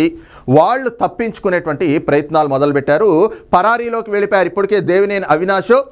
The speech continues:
అలాగే లేళ్ల అప్పిరెడ్డి కూడా. అయితే నందిగామ సురేష్ కూడా ఈ తీర్పు వస్తూనే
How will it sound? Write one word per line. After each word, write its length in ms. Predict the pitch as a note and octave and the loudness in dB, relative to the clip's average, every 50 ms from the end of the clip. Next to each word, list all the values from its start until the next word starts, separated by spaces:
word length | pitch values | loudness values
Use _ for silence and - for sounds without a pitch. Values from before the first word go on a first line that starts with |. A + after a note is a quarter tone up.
| - - _ _ _ - | -14 -20 _ _ _ -2
అలాగే 320 | D#3+ E3 F#3 G3 G3 F#3+ D#3+ | 0 2 2 2 2 0 2
లేళ్ల 280 | D#3 F3 F#3+ G#3+ G#3 | 2 2 2 2 0
అప్పిరెడ్డి 440 | G3 D#3 D#3 - G3+ F#3 F3+ D#3+ D#3 | -2 -4 -4 -2 0 -2 0 -2 -2
కూడా. 240 | B2 B2 A2+ G#2 - - - - - - - | -4 -2 -2 -4 -4 -6 -10 -20 -12 -4 -2
అయితే 200 | E3+ F#3+ C4 A#3+ | 0 2 2 2
నందిగామ 520 | F#3 F3+ F#3+ G#3+ A#3+ A#3+ A#3 A#3+ A#3 A3+ | 2 0 -2 -2 -2 0 0 0 0 0
సురేష్ 300 | G3+ - G#3+ A3 A3 G#3+ | 0 0 0 0 0 -2
కూడా 260 | - G3 F#3 F#3+ F#3+ F3 | -2 0 2 2 2 2
ఈ 260 | D3 D3 D#3+ G3+ A3 | 0 -4 -4 -6 -6
తీర్పు 400 | - - G3 G3 G#3 G3+ - F#3+ | -6 -2 0 0 0 0 0 0
వస్తూనే 720 | F3 E3 D#3 - - D3+ C#3+ C#3+ D#3+ F#3 F3+ D3+ B2 | 2 2 0 0 -2 0 0 2 2 2 2 0 -2